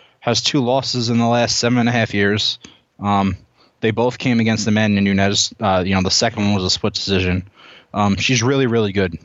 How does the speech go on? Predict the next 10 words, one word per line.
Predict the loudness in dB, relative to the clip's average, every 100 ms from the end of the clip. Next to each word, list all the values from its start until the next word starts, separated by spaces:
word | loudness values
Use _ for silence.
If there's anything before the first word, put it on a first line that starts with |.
| -4
Um, | 0 0 0 -4 -10 _ -20 -20 -20 -20 _ -8
her |
background | 0 0 2 0 0
is | 0
in | -2
striking. | -2 0 0 0 0 0 -4
She | -4 -4
wins | -2 0 0 0
with | 0
volume, | 2 2 2 2 2 0